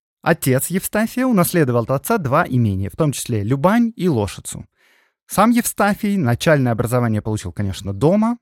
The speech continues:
затем закончил реальную школу в Вильне. Реальная школа — это обычная средняя школа, она так просто называлась тогда. И после обучения в школе отправился учиться в сельскохозяйственную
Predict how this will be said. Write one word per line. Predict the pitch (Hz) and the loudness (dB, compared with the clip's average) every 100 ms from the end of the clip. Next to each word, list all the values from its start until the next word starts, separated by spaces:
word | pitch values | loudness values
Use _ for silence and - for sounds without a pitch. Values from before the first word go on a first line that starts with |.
| _ _ - | _ _ -6
затем | 127 196 123 | -2 0 0
закончил | 135 143 127 107 101 - | -2 0 -2 -2 -6 -4
реальную | 127 135 127 104 98 | 0 2 2 0 -4
школу | - - 98 | -6 -6 -6
в | 85 | -6
Вильне. | 104 160 185 220 247 _ _ _ _ _ _ _ _ | 0 4 4 4 0 _ _ _ _ _ _ _ _
Реальная | 123 123 104 101 | 0 0 0 -2
школа — | - 196 170 | 0 0 2
это | 135 139 120 - _ _ | 0 0 -4 -6 _ _
обычная | 110 147 - 131 113 | -2 -2 -2 -4 -2
средняя | 123 123 113 104 | -2 -2 0 -4
школа, | - 98 90 92 | -4 -6 -6 -6
она | 117 | -6
так | 117 107 | -6 -6
просто | - 110 - 120 | -6 -6 -4 -4
называлась | 110 110 90 - | -2 -4 -6 -10
тогда. | - 87 85 90 _ _ _ _ | -12 -12 -12 -14 _ _ _ _
И | 233 226 | 0 2
после | 180 180 135 | 2 2 2
обучения | 123 135 120 | 0 0 -2
в | - | -2
школе | - 240 226 208 | 0 2 2 0
отправился | - - 170 185 160 120 | -4 0 2 4 2 0
учиться | 117 202 - 143 | -2 -2 0 -2
в | - | 0
сельскохозяйственную | 190 - - - 110 143 185 - 151 127 110 | 0 0 -6 -4 0 2 2 0 0 2 0